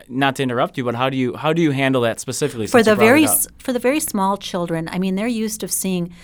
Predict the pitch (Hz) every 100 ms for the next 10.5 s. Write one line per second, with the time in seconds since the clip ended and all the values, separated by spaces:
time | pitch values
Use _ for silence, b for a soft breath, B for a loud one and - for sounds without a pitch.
0 | B B 190 185 196 180 170 165 165 -
1 | 170 - 165 - 185 175 185 170 - 160
2 | - 160 156 - 185 175 175 165 101 101
3 | B B B B - 190 - 180 165 175
4 | 180 - 240 262 262 240 180 131 - 165
5 | 175 175 165 180 240 214 202 190 - 196
6 | 156 - - - B B B B - -
7 | 202 233 - - 185 294 - 160 180 -
8 | 190 196 247 - 165 151 - 156 - -
9 | 190 196 214 240 208 214 226 180 165 -
10 | 185 202 233 220 -